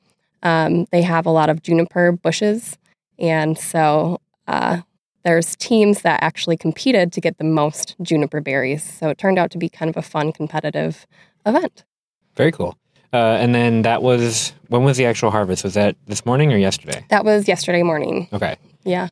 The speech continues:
Speaker 2: And then this morning, did you do any sort of partying activities or just kinda get up and come back?
Speaker 1: Yeah, we had to go across the ferry, uh, pretty early this morning. They were heading to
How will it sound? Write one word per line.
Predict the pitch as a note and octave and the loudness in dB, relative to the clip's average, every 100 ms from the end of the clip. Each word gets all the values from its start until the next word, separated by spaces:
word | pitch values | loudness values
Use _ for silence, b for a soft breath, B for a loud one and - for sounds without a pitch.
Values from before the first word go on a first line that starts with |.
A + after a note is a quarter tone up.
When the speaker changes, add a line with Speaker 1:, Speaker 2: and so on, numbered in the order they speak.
| _ - | _ -2
Speaker 2:
And | G#2+ | 2
then | G2+ G2 | 2 2
this | G#2 - | 0 2
morning, | A2+ G#2+ G#2+ | 2 2 2
did | G#2 F#2+ | 2 0
you | |
do | F#2+ G2 | 2 2
any | G2 G2 | 4 2
sort | - G2 | 0 -2
of | F#2 | 0
partying | A2+ A#2+ B2 | -2 0 0
activities | A2+ - B2 B2+ B2+ A2 | 0 0 0 2 2 2
or | F#2 | 0
just | F#2 - | -2 -4
kinda | G2 F#2+ | -4 -2
get | F#2+ F#2+ | 0 -2
up | - | -4
and | F2+ | -6
come | G2+ F#2 | -4 -4
back? | D#2 - - _ | -4 -8 -12 _
Speaker 1:
Yeah, | G3+ G3+ G#3 | 2 4 4
we | A3+ | 4
had | A3 | 2
to | G#3 | 2
go | G3+ G3+ | 4 2
across | - F#3+ F#3+ - | 2 0 0 -6
the | G3 | -6
ferry, | F#3 F3+ F3 F3 F3 | 0 2 2 2 0
uh, | E3+ E3+ E3+ - | 0 0 -2 0
pretty | F#3+ | 0
early | F3 E3+ E3+ | 2 2 0
this | F3 - | -2 -2
morning. | E3+ E3 E3+ | 0 2 4
They | E3+ | 4
were | |
heading | F3+ E3+ E3+ E3+ | 2 0 2 0
to | - E3+ D#3+ | 0 0 0